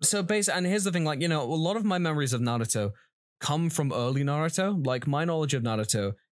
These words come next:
is all of the stuff where they're kids, like, early Shippuden, and most recently, how it ends.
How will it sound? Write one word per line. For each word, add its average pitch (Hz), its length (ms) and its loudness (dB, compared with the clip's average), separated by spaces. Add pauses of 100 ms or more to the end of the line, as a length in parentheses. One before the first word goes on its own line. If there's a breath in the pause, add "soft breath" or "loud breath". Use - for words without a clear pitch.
(140)
is 113 800 2 (340)
all 170 280 0
of 165 80 0
the 156 80 2
stuff 143 360 0
where 123 140 0
they're 113 160 -2
kids, - 640 0 (220)
like, 113 300 -4
early 143 400 0
Shippuden, 113 680 0 (280 loud breath)
and 120 180 0
most 117 260 -2
recently, 131 720 0 (180 soft breath)
how 156 380 0
it - 200 -4
ends. 104 600 0